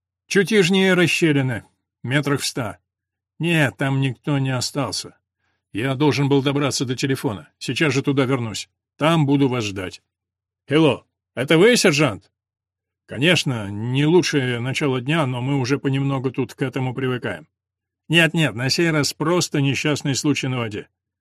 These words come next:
"Машина скорой помощи?" "Да, она сможет подойти прямо к расщелине". "Да-да, свернёте с дороги на Вестовер после третьего межевого камня и доедете до самой расщелины.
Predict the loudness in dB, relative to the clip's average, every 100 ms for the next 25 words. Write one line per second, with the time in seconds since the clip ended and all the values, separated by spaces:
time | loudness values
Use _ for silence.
0 | _ _ -14 -8 -4 -2 -2 0 0 0
1 | 0 0 -2 -8 _ _ _ _ _ _
2 | -2 2 4 4 2 2 2 0 2 2
3 | 0 0 0 0 0 -2 0 -2 0 -2
4 | -2 -2 -4 -6 -10 _ _ _ -6 -4
5 | 2 4 4 4 4 4 2 2 2 2
6 | 2 2 2 2 4 2 2 2 4 2
7 | 2 2 2 2 0 0 -2 0 2 2
8 | 2 2 0 2 0 0 -2 -2 -2 -8
9 | -4 0 2 2 0 -2 -2 -2 -2 -2
10 | -2 -4 -4 -8 -12